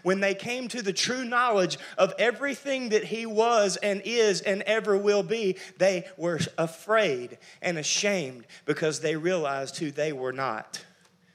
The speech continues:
The people of Israel were so overwhelmed with the glory of God that when it came down and began to touch the bottom of the mountain and spread across the ground, they began to beg Moses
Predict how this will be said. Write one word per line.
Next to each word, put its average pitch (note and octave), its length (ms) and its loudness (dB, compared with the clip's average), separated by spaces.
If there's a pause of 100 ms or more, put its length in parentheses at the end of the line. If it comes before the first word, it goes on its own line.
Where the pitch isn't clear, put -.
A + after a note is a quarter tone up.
(460)
The E3 80 -4
people G3+ 360 -2
of F3+ 120 0
Israel F3+ 440 0
were D3 140 -2
so G3 260 2
overwhelmed F#3+ 680 2 (200)
with F3+ 160 2
the F3 80 -2
glory G3 400 2
of E3+ 140 -2
God G3 320 2
that E3 120 -2
when F#3 140 0
it - 120 -6
came G#3 300 -4
down G3 300 2
and E3+ 100 -4
began G3 320 -2
to F3+ 100 -4
touch G3+ 400 -2
the E3+ 100 -2
bottom G3 400 2
of F#3+ 140 2
the F3 40 -2
mountain F#3 400 0 (200)
and E3+ 120 -2
spread G#3 320 -2
across F#3+ 400 0
the F3+ 140 -2
ground, F#3+ 360 2
they F#3+ 120 6
began G3 360 2
to F#3 120 0
beg A#3 400 2
Moses B3+ 800 4